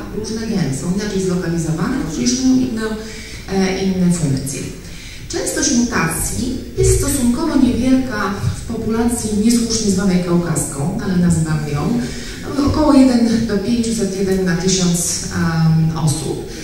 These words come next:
jest nosicielem takich genów, natomiast w niektórych populacjach takich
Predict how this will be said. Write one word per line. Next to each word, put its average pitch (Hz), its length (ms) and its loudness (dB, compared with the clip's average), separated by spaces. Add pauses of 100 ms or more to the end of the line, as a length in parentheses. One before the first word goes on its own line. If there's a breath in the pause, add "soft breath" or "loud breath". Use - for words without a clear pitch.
(220 loud breath)
jest 240 140 -2
nosicielem 277 500 4
takich 277 320 0
genów, 285 300 -2 (300)
natomiast 330 420 -2
w 240 260 -2
niektórych 254 440 2
populacjach 214 760 -4
takich - 540 -2